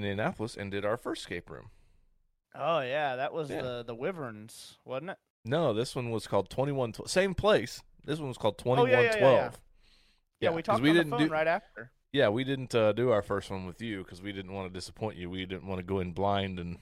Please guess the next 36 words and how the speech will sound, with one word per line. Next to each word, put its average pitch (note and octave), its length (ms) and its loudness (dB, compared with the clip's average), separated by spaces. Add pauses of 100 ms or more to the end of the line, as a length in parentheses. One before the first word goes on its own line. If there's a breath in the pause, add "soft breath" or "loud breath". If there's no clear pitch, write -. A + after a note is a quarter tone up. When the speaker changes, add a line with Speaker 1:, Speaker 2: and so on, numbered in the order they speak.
Speaker 2:
<laughs> - 640 -2
Speaker 1:
and A2+ 120 6
not A#2+ 340 8
know. B2 380 10
<laughs> F3+ 1200 6 (920 soft breath)
And B2+ 100 4
then, C3 140 4
like, B2 240 8
I B2 100 6
don't A#2+ 80 6
know, A2 280 8
a - 20 2
Speaker 2:
That's - 140 -6
Speaker 1:
couple C3 260 4
weeks G#2+ 200 0
Speaker 2:
awful. G#2 100 -2
Speaker 1:
later, G2 320 2 (100)
we, F#2+ 320 -10
we G2+ 160 -6
decided F#2+ 440 -2
that D2 120 -6
we F2+ 100 -6
went F2+ 220 -6
and F2 100 -14
did F2+ 180 -10 (1080)
the, - 80 -6
Speaker 2:
Yeah, F#3 100 6
because, G3 300 0
Speaker 1:
the F#3+ 40 -2
ones F#3+ 120 0
there F3+ 220 6
in E3 60 6
Speaker 2:
uh, - 20 4
Speaker 1:
Greenwood F2 340 -2
with E2 140 -12
you. G2+ 140 -6